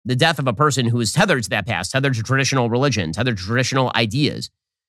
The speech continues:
that is well worthwhile. The left likes to pretend it's not worthwhile, that it's really bad and really stupid.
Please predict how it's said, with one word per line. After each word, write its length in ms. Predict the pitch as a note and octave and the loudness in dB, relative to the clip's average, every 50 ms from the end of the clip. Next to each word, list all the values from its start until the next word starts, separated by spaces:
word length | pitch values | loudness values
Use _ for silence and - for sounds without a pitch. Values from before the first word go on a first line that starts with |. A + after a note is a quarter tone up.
| _ _ _ _ _ _ _ _ _ _ _ | _ _ _ _ _ _ _ _ _ _ _
that 200 | - A#2 D#3+ G#3 | 2 4 4 4
is 100 | G#3+ D3 | 4 4
well 300 | C3 C3 C#3 D3 D#3+ E3+ | 2 4 6 6 6 6
worthwhile. 680 | E3 D#3 D3+ C#3 G#2+ A#2 B2 C3 C#3 A2+ C2+ G1+ - - _ _ _ _ _ _ _ _ _ _ _ _ _ _ _ _ _ _ - | 4 2 2 2 0 0 0 2 2 2 0 -4 -10 -14 _ _ _ _ _ _ _ _ _ _ _ _ _ _ _ _ _ _ -4
The 100 | G#2+ A#2 | 0 2
left 220 | B2 D3 C#3+ - D3+ | 4 4 2 2 0
likes 160 | D3 C3+ - | -2 -2 -2
to 80 | - | -2
pretend 260 | G#2+ B2+ - C#3 C3+ A#2 | -4 -2 0 0 0 0
it's 100 | F#2 F#2+ | 2 4
not 160 | F3+ F#3 C3 | 4 4 4
worthwhile, 440 | A#2+ A2+ F2+ G2 F#2+ F#2 G2+ B2 A#2+ | 2 -4 -2 -2 0 0 0 0 0
that 100 | G2+ F2+ | -2 -4
it's 100 | - - | -4 -4
really 160 | A#2 G#2 G2 | -2 -2 0
bad 240 | F2 B2 A#2 A2 G2+ | 2 2 2 2 0
and 80 | G#2+ | 0
really 160 | A2 G2 F2+ | -2 -2 -4
stupid. 460 | F#2 - - G#3 F#3 C3+ C#3+ C3 A#2 | -4 -2 0 0 2 2 0 -2 -2